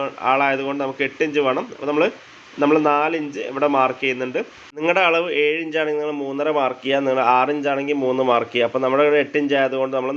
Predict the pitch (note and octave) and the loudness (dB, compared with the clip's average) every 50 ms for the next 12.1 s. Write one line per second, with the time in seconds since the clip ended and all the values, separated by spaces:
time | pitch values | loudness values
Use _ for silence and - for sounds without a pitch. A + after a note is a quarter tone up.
0 | C3 A#2+ A#2 A#2+ B2 B2+ B2 B2 C3 B2 B2 A2+ A2+ A#2 A2+ - A#2+ A#2 A#2 C#3+ | -2 -2 -2 -2 -2 -4 -6 -8 -4 -2 -2 0 -2 -2 -2 -2 -2 -2 -2 -4
1 | - - - _ _ E3 F3 G3 F#3+ F3 F3 F3+ F3+ E3+ D3 C#3+ C#3+ C#3+ C#3+ E3 | -6 -8 -14 _ _ -2 2 2 4 4 2 2 2 2 0 0 0 -2 -4 -2
2 | E3+ F#3 E3 C#3+ C3+ C3+ C3+ C3+ - D#3 D3 C#3+ C#3 C3+ - C#3+ C#3+ C3+ C#3 C3+ | 0 2 2 2 2 0 -2 -2 0 0 2 2 0 0 0 0 -2 0 0 0
3 | C3 B2+ B2+ B2+ - D3 C#3 C3+ C3+ C3+ C3+ C3 B2+ A#2+ C3 C3 C3 B2+ C3 C3+ | 2 2 2 0 0 -2 -4 -2 -2 -4 -4 -4 -6 -4 -4 -4 -4 -2 0 0
4 | E3 F3+ - G#2+ C#3 D3+ D#3 D#3 D#3 F3 E3+ E3 E3 D3+ - C3+ C3+ C3+ C3+ C#3 | 0 0 -2 -2 0 2 2 0 0 0 0 2 2 2 4 4 4 4 2 2
5 | D3+ D3+ C#3+ C3+ C#3 C3+ C#3 C3+ C3+ C3+ C3+ C3 B2+ B2 B2 A#2+ - - C#3 C3 | -2 -4 -4 -4 -4 -4 -4 -4 -4 -4 -2 0 0 0 0 0 -2 -4 -4 -4
6 | C3 B2+ B2+ B2+ - D3 C#3+ C#3+ C3+ C3 B2+ A#2+ C3+ C3 C#3+ C#3 D3 C#3+ D3 C#3+ | -4 -4 -6 -6 -4 -2 0 0 0 -2 0 0 0 2 2 2 2 2 2 2
7 | C3+ B2+ C3 B2+ B2+ B2 B2 A#2+ A#2+ B2 C3+ D3+ C3+ B2+ B2+ C3 C3 C3+ C3+ C3+ | 2 2 0 0 0 0 0 0 -2 -2 -2 -2 -2 -2 0 0 0 0 0 -2
8 | C#3 C#3 - - F#2 A#2 A2+ - - - A#2+ A#2+ B2 B2+ C3 C3 B2+ B2+ B2 B2 | -2 -4 -4 -2 0 0 0 0 0 0 0 2 2 0 -2 -4 -8 -6 -6 -6
9 | B2+ B2 A#2 A2+ B2+ - - - - - - - - - - B2 B2+ C3 C#3+ D3+ | -6 -4 -4 -4 -4 -6 -6 -8 -16 -20 -20 -18 -12 -4 0 2 2 2 2 0
10 | D3 C#3 C#3 C3+ C3 C3 C3 C3+ C#3 D3 D#3 D#3 D3+ C#3+ D3 - C3+ B2 A#2+ A2 | -2 -2 -2 -2 -2 -2 -4 -4 -4 -4 -2 -2 -2 -2 -2 -2 -2 -2 -2 -4
11 | G#2 G2 - - - A2 A#2+ G#2 G#2 F#2+ F#2+ - - - - - C#3+ D3 D3 C#3+ | -8 -10 -12 -10 -8 -8 -2 -2 -2 -2 -2 -6 -16 -14 -4 0 4 4 6 6
12 | C#3+ C#3 | 4 4